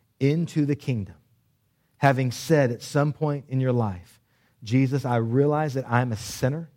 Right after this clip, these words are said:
I cannot save myself, and it's you and you alone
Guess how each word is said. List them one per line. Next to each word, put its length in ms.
I 100
cannot 480
save 300
myself, 680
and 160
it's 140
you 540
and 220
you 160
alone 520